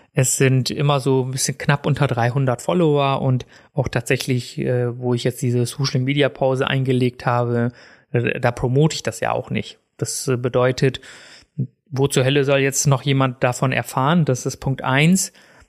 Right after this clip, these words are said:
Aber es gibt ja halt auch einige Leute, und die müssen immer regelmäßig daran erinnert werden, dass eine neue Folge draußen ist. So, und mich hat schon der ein oder andere gefragt, auch eine Freundin von mir, „Mensch, machst du deinen Podcast nicht mehr?“ So, „Doch, mach ich.“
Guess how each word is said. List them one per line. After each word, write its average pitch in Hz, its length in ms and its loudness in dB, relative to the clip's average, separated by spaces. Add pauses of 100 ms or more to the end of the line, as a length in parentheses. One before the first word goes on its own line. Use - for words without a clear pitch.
(140)
Aber 135 180 2
es 127 100 0
gibt 143 200 -2
ja 131 100 4
halt 139 160 2
auch 127 80 -2
einige 135 320 0
Leute, 139 600 2 (1120)
und 123 100 4
die 127 60 4
müssen 127 240 0
immer 123 160 2
regelmäßig 131 420 2
daran 120 240 0
erinnert 123 340 0
werden, 120 180 0
dass 120 120 -4
eine 123 100 0
neue 117 260 0
Folge 123 280 0
draußen 120 460 -2
ist. - 260 -12 (560)
So, 120 220 2
und 117 260 0
mich 117 160 -10
hat 160 140 0
schon 175 160 2
der 120 140 2
ein 123 160 0
oder 117 120 0
andere 123 300 -2
gefragt, 139 340 -2
auch 131 100 4
eine 120 520 2
Freundin 139 320 2
von 151 180 -2
mir, 151 220 2
„Mensch, 139 280 0
machst 135 220 -2
du 165 60 2
deinen 139 80 0
Podcast - 400 -2
nicht 139 80 2
mehr?“ 123 160 2
So, 117 100 -8
„Doch, - 300 -4
mach 123 180 -4
ich.“ 190 280 2